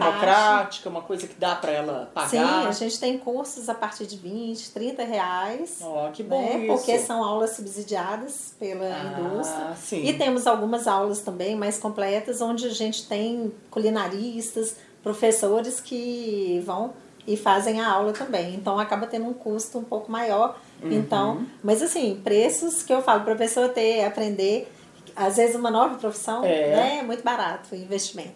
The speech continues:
Speaker 1: Muito.
Speaker 2: Né?
Speaker 1: E é sobre tudo, né? Ela
Speaker 2: Sim,
Speaker 1: não aprende
Speaker 2: tem
Speaker 1: só a fazer
Speaker 2: aulas,
Speaker 1: doce. É,
Speaker 2: não,
Speaker 1: é
Speaker 2: tem aulas de
Speaker 1: salgado, é,
Speaker 2: doce,
Speaker 1: é,
Speaker 2: de salgado, de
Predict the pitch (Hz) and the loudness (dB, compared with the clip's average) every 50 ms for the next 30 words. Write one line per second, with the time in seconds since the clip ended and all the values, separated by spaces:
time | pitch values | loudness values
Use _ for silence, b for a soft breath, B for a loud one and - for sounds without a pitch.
0 | - 220 220 240 247 269 320 330 311 - - 143 - 170 175 190 208 247 - - | -4 0 2 2 2 2 2 0 0 -2 -4 -4 -4 -4 -8 -10 -10 -12 -10 -6
1 | - 175 190 202 220 247 254 247 - - - - 262 254 359 359 - - 294 220 | 0 4 6 8 8 6 4 -2 -6 -2 2 2 2 2 2 -2 -2 0 0 0
2 | - 139 143 135 143 156 185 220 254 262 208 160 160 - 220 202 220 240 - - | 0 0 -2 -4 -2 0 0 2 2 2 2 2 2 2 2 2 2 2 2 0
3 | 220 214 220 220 208 214 214 208 - 208 254 247 233 226 190 151 139 - - - | 0 0 2 2 4 4 4 4 4 2 2 2 4 4 2 2 2 -2 -6 -8
4 | 127 123 127 143 160 214 214 208 196 196 - 202 190 214 208 214 226 214 220 214 | -8 -6 -6 -4 -4 -4 -4 -4 -4 -4 -2 -2 -2 0 2 2 4 4 4 2
5 | 202 190 196 190 175 - 196 208 208 214 208 170 165 - - - 147 147 147 - | 0 0 -4 -2 0 0 2 2 2 2 0 0 -2 -2 -4 -6 -8 -10 -8 -6
6 | - 196 185 175 170 180 180 190 196 190 190 190 185 180 180 175 175 170 165 170 | -4 -4 -6 -6 -6 -6 -6 -4 -4 -6 -6 -8 -8 -10 -10 -12 -12 -14 -14 -14
7 | 202 | -16